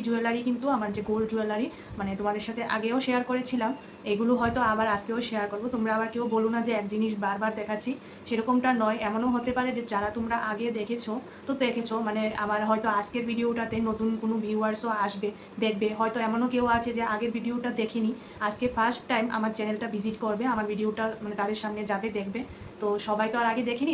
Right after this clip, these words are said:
যারা দেখেছো তো দেখেছো, তারা ভালো না লাগলে স্কিপ করে যেও। আর যারা নতুন ভিউয়ার্স আছো, কোনো আগে দেখোনি, ফার্স্ট টাইম দেখছো, তাদের জন্য ওয়েলকাম। তো চলো ভিডিওটি স্টার্ট করছি। ফার্স্টেই আমি আমার কিছু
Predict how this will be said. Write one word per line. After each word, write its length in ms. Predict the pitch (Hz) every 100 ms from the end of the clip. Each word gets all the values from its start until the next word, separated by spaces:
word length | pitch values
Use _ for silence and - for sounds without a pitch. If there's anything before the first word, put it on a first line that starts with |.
| 220
যারা 160 | 208 220
দেখেছো 240 | 262 285 294
তো 40 | 311 240
দেখেছো, 280 | 240 240 233 226
তারা 160 | 214 220 - - 214
ভালো 140 | 208 208
না 40 | 220
লাগলে 180 | 226 240 240
স্কিপ 180 | 226 220
করে 140 | 233 233 240
যেও। 140 | 269 311
আর 80 | 208 202 196
যারা 160 | 196 214
নতুন 200 | 220 240 262
ভিউয়ার্স 380 | 247 240 247 254 220
আছো, 160 | 214 240
কোনো 120 | 226 220 208
আগে 140 | 208 240 214
দেখোনি, 300 | 214 214 277 - -
ফার্স্ট 180 | 214 202 220
টাইম 120 | 220
দেখছো, 200 | 226 - 311
তাদের 200 | 214 202 196
জন্য 160 | 214 277 285
ওয়েলকাম। 320 | 196 190 180 185 - - - - - - -
তো 60 | 208 208
চলো 160 | 196 208
ভিডিওটি 300 | 214 233 240 247
স্টার্ট 200 | 240 240
করছি। 200 | 254 - 302 320
ফার্স্টেই 360 | 214 208 240 233
আমি 100 | 240 240
আমার 140 | 214 214
কিছু 140 | 220